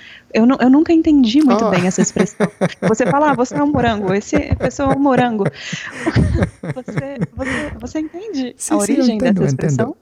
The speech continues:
Speaker 2: Es-, es
Speaker 1: Um
Speaker 2: fresa?
Speaker 1: morango?
Speaker 2: Es fresa?
Speaker 1: Sim, sim. Sim, sim,
Speaker 2: Ah.
Speaker 1: sim. Chamar tipo fresa. O que significa garoto morango? Um, uma pessoa morango? Sim.
Speaker 2: É difícil explicar, é,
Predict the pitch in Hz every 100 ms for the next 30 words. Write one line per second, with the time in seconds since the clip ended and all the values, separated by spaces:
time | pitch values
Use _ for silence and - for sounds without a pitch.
0 | - 127 - - - 135 233 220 226 285
1 | 240 185 _ _ _ - - - 113 107
2 | 202 359 - 359 330 - _ - 370 -
3 | 311 220 247 - - - - 220 240 220
4 | 214 214 247 226 - 196 190 190 - -
5 | - _ 247 339 320 359 349 - 247 220
6 | 208 196 190 190 196 196 185 175 170 160
7 | 165 175 185 175 175 175 - 190 185 185
8 | - 180 180 175 165 160 160 - _ _
9 | _ _ _ _ _ - - _ - 226
10 | 247 294 - - 254 - 165 - 214 -
11 | - - 156 226 - - - 139 113 110